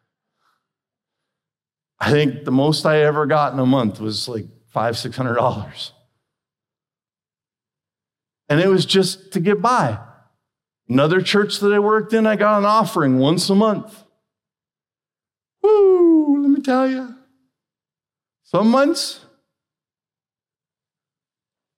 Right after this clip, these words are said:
menza, menza. Christmas time was always good. God blessed me at Christmas time.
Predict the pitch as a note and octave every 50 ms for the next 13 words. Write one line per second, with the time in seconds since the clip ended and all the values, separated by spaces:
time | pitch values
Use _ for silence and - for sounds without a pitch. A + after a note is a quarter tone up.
0 | _ _ _ _ _ - B2 - A#3 B3 B3+ D4+ D#4+ F4 F#4 G4 G4 F#4+ E4+ E4+
1 | E4 D#4 - - - _ _ _ _ _ _ _ _ _ _ _ _ _ _ _
2 | _ _ _ _ _ _ _ _ _ _ _ _ _ _ _ _ _ _ - F#3
3 | G3 F#3+ - C4+ - - C4+ B3 B3 C4 C4 C4 G#3 B3+ B3+ B3+ C4 G#3+ G3 A3
4 | G3+ D#3 B2 G#2 - - - _ _ _ _ _ _ _ _ _ _ _ _ _
5 | _ - - D3 E3+ D#3+ D3+ F#3 F#3+ G3 F#3+ - G#3+ A3 G#3+ A3 A#3+ A#3 A3+ A3
6 | A#3 A3 - A3+ A#3 A#3 A#3+ B3+ A#3 A#3+